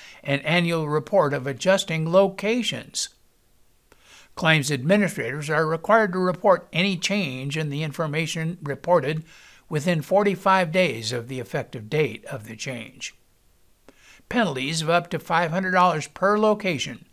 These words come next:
for failure to timely file this report of inventory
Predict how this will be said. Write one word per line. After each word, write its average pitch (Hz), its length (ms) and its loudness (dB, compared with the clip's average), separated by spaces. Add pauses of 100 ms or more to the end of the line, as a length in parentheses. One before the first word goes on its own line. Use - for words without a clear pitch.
(260)
for 131 160 -12
failure 143 400 -2
to 165 140 -4
timely 185 420 0
file 185 320 2
this 165 240 -6
report 185 380 0
of 170 100 -6
inventory 143 800 -4